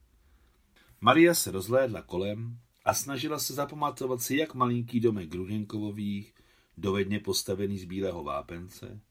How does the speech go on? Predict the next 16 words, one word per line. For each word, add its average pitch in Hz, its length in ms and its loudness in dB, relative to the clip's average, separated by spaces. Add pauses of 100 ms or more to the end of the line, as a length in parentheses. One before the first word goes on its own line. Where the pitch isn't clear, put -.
(560)
tak 117 200 0
ten 151 140 -2
maloruský, 131 840 0 (200)
rodný 104 380 0
plůtek, 104 640 -4 (380)
temnou 117 320 2
hlubinu 117 380 4
dveří 110 360 -2
otevřených 110 520 0
do 82 100 -8
kořán, 107 640 -6 (560)
ze 92 180 0
kterých 120 380 2
tisíckrát 131 680 0
vyšel 113 340 -2
mladík, 101 580 -8